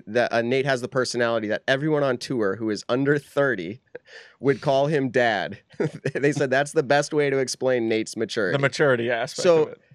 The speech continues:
Speaker 1: so that, I, I guess I wasn't trying so much to, like, bring up, like, old news as I was to say, like,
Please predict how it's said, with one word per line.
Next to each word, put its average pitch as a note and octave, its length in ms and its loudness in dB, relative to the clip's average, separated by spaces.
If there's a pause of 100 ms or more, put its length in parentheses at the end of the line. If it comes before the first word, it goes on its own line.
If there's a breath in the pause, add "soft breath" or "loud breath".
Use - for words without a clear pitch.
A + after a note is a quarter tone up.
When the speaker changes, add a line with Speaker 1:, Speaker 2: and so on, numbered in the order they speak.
(140)
Speaker 1:
so G3 180 2
that, F#3+ 400 0
I, G#3+ 160 -2 (300)
I G3+ 80 4
guess A#3+ 280 0 (140)
I G3 100 4
wasn't A3 300 2
trying E3 260 2
so D#3+ 180 0
much C#3+ 160 0
to, B2+ 60 -10
like, A2 220 0
bring C3 240 0
up, A#2+ 160 0
like, A2 200 0
old B2 220 0
news B2 360 0
as A2+ 120 0
I A2+ 80 2
was B2 240 2
to A2+ 80 -6
say, C3 240 0
like, A2 260 0